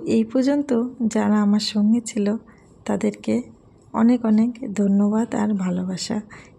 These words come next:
এইভাবে আমার সঙ্গে থাকার জন্য। আর তোমাদের আজকের আমার এই ভিডিওটা কেমন লাগলো, সেটা কিন্তু অবশ্যই জানাবে।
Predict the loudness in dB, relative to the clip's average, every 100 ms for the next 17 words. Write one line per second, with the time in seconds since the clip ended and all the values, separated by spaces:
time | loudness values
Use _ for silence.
0 | -2 0 2 0 0 -2 -2 -8 -20 _
1 | -2 2 2 0 2 4 4 2 -6 -20
2 | -16 -8 -6 -4 -6 -4 -4 -2 -2 -4
3 | -12 -20 -20 -14 -4 0 0 0 -4 -8
4 | -14 -4 2 4 4 2 0 -2 -6 -8
5 | -6 -2 0 2 2 2 2 0 0 0
6 | 0 -2 -4 -8 -6 -2 2 4 4 2
7 | -2 -2 -2 -4 -8 -20 -20 -10 -6 -2
8 | -2 0 0 0 -2 -4 -10 -20 -12 -4
9 | -2 0 -2 -2 0 0 -4 -14 -20 -6
10 | -2 0 0 -2 -2 -4